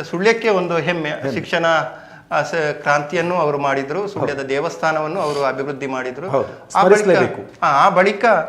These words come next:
Speaker 1: ಆ, ಜನರು ಹೆಚ್ಚೆಚ್ಚು ಬರುವಂತಾಯ್ತು.
Speaker 2: ಹೌದು.
Speaker 1: ಇವತ್ತು ಮತ್ತೊಂದು, ಈ ಬಾರಿ ನಮಗೆ ಎರಡು ಜಾತ್ರೆ ಸಿಕ್ಕಿದ ಹಾಗೆ.
Speaker 2: ಖಂಡಿತ.
Speaker 1: ಈ ಸುಳ್ಯಕ್ಕೆ ಬ್ರಹ್ಮರಥ ಬರುವಂತದ್ದು,
Speaker 2: ಹಾ.
Speaker 1: ಆ, ಈ, ಈ ಬಾರಿ ಬಂದ್ರೆ ಮತ್ತೆ ನಮ್ಮ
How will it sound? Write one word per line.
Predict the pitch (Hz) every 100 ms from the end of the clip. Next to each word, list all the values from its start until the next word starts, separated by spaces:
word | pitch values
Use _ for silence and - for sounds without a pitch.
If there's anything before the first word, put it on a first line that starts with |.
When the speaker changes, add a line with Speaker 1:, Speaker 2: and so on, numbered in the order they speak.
| - - -
Speaker 1:
ಆ, | - 165 156 156 156 - - 160
ಜನರು | 190 196 196
ಹೆಚ್ಚೆಚ್ಚು | 165 170 175 269 - 190
ಬರುವಂತಾಯ್ತು. | 160 156 151 127 113 - 123
Speaker 2:
ಹೌದು. | 117 - - -
Speaker 1:
ಇವತ್ತು | 175 247 - 160 151
ಮತ್ತೊಂದು, | 165 190 277 262 233 170
ಈ | 175 208
ಬಾರಿ | 196 196 196 185 170
ನಮಗೆ | 185 185 185
ಎರಡು | 180 226 254
ಜಾತ್ರೆ | 190 175 170
ಸಿಕ್ಕಿದ | 165 156 139
ಹಾಗೆ. | 120 107 - - - -
Speaker 2:
ಖಂಡಿತ. | 117 156
Speaker 1:
ಈ | 165 151
ಸುಳ್ಯಕ್ಕೆ | 147 160 202 214 220
ಬ್ರಹ್ಮರಥ | 190 147 160 208 214
ಬರುವಂತದ್ದು, | 214 170 170 160 143 131 113
Speaker 2:
ಹಾ. | 113 - 143 92 - - -
Speaker 1:
ಆ, | 139 131
ಈ, | 123 131 170 233 233 208 - 214
ಈ | 185 156
ಬಾರಿ | 196 202 190
ಬಂದ್ರೆ | 165 175 139 131
ಮತ್ತೆ | 160 190 - 240 220 208 185
ನಮ್ಮ | 175 208